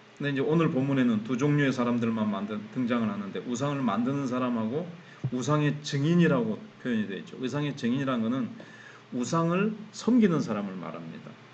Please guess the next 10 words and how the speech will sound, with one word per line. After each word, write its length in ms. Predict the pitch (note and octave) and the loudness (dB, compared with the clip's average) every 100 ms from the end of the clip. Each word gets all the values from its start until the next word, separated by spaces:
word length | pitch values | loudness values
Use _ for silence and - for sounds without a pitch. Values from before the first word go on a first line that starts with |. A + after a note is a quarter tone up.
| - - | -20 -10
만드는 420 | A2+ A#2+ C3 C#3 B2+ | -2 0 0 0 -2
사람, 340 | B2+ C3+ F#3 - - - - - - | -2 -2 -4 -12 -18 -20 -20 -20 -14
또 60 | B2 | -8
그걸 240 | C3+ C#3 | -4 -2
사가지고, 680 | B2+ C#3+ D3 B2+ B2+ D#3+ G3+ - - - - - - - C3 | -2 -2 0 -2 0 -2 -2 -10 -20 -20 -20 -20 -20 -6 -2
가지고 260 | C#3 C3+ | -2 0
와가지고 420 | B2+ A#2 A2+ A#2 | 0 0 0 -2
섬기는 520 | A2+ - G#3 E3+ C3 A#2+ | -4 2 4 4 0 0
사람이 440 | G#2 G2+ G#2 D#3+ F3 - - - - | -4 -4 -4 -4 -8 -16 -20 -20 -10
있습니다. 460 | A#2+ A#2 G2 D#2 | -8 -4 -6 -8